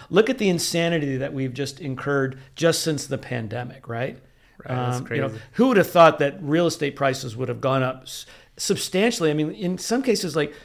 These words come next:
Speaker 1: two, three, four hundred thousand dollars on, on a particular piece of property, right? In such a short period of time. I mean, how do you save that kind of money,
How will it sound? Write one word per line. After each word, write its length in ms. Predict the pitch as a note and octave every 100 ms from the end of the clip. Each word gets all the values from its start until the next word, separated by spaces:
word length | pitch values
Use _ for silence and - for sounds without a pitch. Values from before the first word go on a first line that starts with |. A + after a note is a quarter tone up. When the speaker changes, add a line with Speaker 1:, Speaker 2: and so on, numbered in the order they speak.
| - -
Speaker 1:
two, 180 | - A3+
three, 240 | A3+ F#3+ G3+
four 260 | - F#3
hundred 320 | F3+ F#3 D#3
thousand 400 | F3 F3 E3+ D#3
dollars 600 | C#3 D3 G3 D#3 B2+ A#2+ -
on, 180 | C3+ C3+
on 140 | D3+ C3+
a 20 |
particular 520 | C3+ D3 E3 D#3 D3
piece 220 | D#3 D3
of 80 | B2
property, 460 | - C#3+ D#3 - F2
right? 340 | A#2+ C3+ - - _ _
In 100 | -
such 240 | C3 G3 G3
a 40 |
short 320 | C3+ - E3+
period 220 | E3+ D#3 C3+
of 80 |
time. 240 | C3+ F3+ C3+
I 40 |
mean, 200 | C#3 C#3 - -
how 120 | F3+
do 80 | G3
you 80 |
save 360 | D3+ - E3+ F3
that 180 | C3+ C3
kind 180 | B2+ A#2
of 60 |
money, 380 | A2 C#3 B2 -